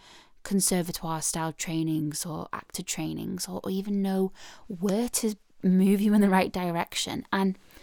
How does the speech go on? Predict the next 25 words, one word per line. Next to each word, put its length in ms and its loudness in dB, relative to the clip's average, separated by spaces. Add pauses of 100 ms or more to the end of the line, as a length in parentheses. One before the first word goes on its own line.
(600)
putting 360 4
your 200 8 (100)
place 760 -2 (500)
or 220 4
putting 400 0
yourself 680 2
in 120 -4
a 80 -4
place 540 -4 (380)
where 200 0
you 520 2 (460)
can 120 -6
have 400 -4
the 180 -4
opportunity 880 -2
to 240 -2
share 880 -4 (720)
how 240 0
you 360 2
are 220 -2 (300)
dealing 540 0
and 200 0
doing 460 -2
and 180 -4
feeling 720 -2